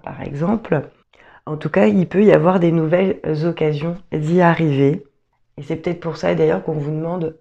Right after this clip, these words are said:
de faire des recherches ou d'aller consulter peut-être aussi quelqu'un, euh, pour vous donner un petit peu plus d'informations sur le sujet, hein, pour vous aider, si vous voulez, à pas rester limité, emprisonné,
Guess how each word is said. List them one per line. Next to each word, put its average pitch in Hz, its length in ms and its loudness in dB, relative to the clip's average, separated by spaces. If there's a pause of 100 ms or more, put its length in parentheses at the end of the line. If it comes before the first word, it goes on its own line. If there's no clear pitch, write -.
de 170 240 -12
faire 175 380 -8
des 143 160 -6
recherches - 680 -10 (800)
ou 190 220 -2
d'aller 170 260 0
consulter 165 500 -8
peut-être 175 420 -6
aussi 143 340 -8
quelqu'un, 175 560 -6 (580)
euh, - 160 0
pour - 180 -2
vous 147 140 0
donner 160 240 4
un 185 80 2
petit - 160 -6
peu 139 140 -8
plus 196 240 -8
d'informations 151 640 -2
sur 160 240 -6
le 139 100 -2
sujet, 156 560 -6 (240)
hein, 143 140 -8
pour 156 180 0
vous 147 260 0
aider, 165 200 2
si 185 200 -4
vous 156 160 -2
voulez, 160 440 2 (400)
à 143 100 -6
pas 196 160 0
rester 196 440 -2 (100)
limité, 185 600 -6
emprisonné, 175 760 -6